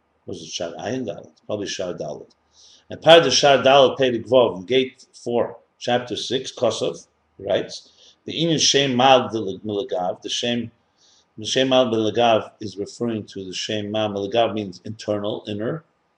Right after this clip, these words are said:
from this side. Labar is the opposite, is outside. Is the Shem Ben Dalet, it's the Shem Ben Dalet, which is Yud Kei Vav Kei. It's another name for Yud Kei Vav Kei. That's a name of Ben Dalet, means four letters.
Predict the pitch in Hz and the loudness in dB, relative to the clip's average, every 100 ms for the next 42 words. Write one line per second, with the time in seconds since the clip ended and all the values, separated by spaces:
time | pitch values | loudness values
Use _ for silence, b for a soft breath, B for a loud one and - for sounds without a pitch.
0 | _ _ - 95 104 - 104 123 143 - | _ _ -12 -8 -6 -2 -2 -2 -6 -16
1 | _ _ _ _ _ _ _ _ _ _ | _ _ _ _ _ _ _ _ _ _
2 | _ _ 107 98 139 131 110 - - _ | _ _ -2 6 8 8 4 -2 -18 _
3 | 107 95 98 107 104 - 87 - 104 - | -16 -8 -4 -4 -6 -14 -12 -6 -6 -4
4 | 113 131 151 _ _ _ _ _ _ _ | -4 -6 -8 _ _ _ _ _ _ _
5 | _ _ 101 92 92 143 156 131 143 160 | _ _ -16 -8 -2 2 2 4 6 6
6 | 123 120 - 107 123 117 143 - - - | 6 -4 -6 2 4 6 4 0 -10 -10
7 | 104 - 131 123 113 104 107 107 101 - | -6 -2 -2 0 -2 2 2 2 0 -10
8 | 90 101 98 104 95 98 - 113 127 - | -10 -10 -8 -6 -2 -4 -4 -10 -10 -12
9 | _ _ _ _ - 104 117 110 110 110 | _ _ _ _ -14 -6 -4 -2 -2 -4
10 | 104 104 110 104 139 - 107 98 98 101 | -4 -6 -2 0 0 0 -4 -4 -6 -8
11 | 107 117 110 98 - 82 110 107 107 101 | -6 -4 -6 -8 -10 -4 -2 0 0 0
12 | 98 - 107 101 98 - - | -6 -8 -2 0 0 -4 -14